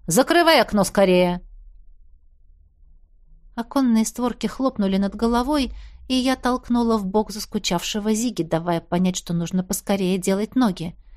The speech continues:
По стеночке мы отползли с ним к крыльцу. Ухватившись за лестничные перила, я разогнула спину. «Что дальше?»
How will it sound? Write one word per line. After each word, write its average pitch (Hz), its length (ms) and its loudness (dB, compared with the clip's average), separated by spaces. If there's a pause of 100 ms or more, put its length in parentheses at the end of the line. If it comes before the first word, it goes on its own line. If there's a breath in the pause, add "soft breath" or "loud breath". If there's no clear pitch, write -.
(440)
По 294 100 2
стеночке 226 540 0
мы 202 160 2
отползли 202 520 0
с - 120 -6
ним 202 160 2
к - 140 -18
крыльцу. 190 680 0 (1040)
Ухватившись 247 760 -2
за 208 120 2
лестничные 202 640 0
перила, 214 480 0
я 180 220 -2
разогнула 185 540 -2
спину. 156 520 -6 (520)
«Что - 260 -10 (100)
дальше?» 302 420 0